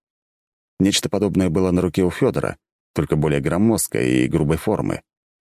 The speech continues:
И ровно так же, как и татуировка, эта штука имела в своей структуре энергетическую частичку слежения,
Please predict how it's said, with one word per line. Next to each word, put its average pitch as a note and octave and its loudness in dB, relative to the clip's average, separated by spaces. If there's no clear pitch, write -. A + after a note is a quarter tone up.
И D2+ 0
ровно E2+ 2
так F#2 -2
же, F#2+ 0
как E2+ -6
и E2 0
татуировка, D#2+ 0
эта E2 -2
штука F2+ -2
имела F2 2
в - -8
своей D#2+ 0
структуре E2 -2
энергетическую D#2+ 0
частичку - -2
слежения, E2+ 0